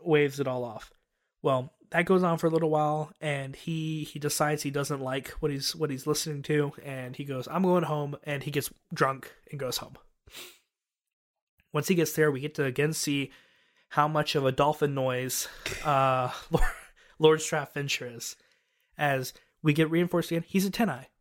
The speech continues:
So Ellen tries to s-, sneak up, the little teenage kid sneaking back into the house. He tries to sneak upstairs, and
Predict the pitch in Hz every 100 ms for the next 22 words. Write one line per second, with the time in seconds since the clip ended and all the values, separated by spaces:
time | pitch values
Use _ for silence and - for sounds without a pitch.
0 | _ _ - - 143 135 127 - 151 156
1 | 156 147 - - 165 - - 175 170 165
2 | 156 143 147 151 - 147 143 - 156 143
3 | - 156 156 160 147 147 156 156 147 147
4 | 139 151 147 - - 156 160 - 160 147
5 | 147 - - 139 135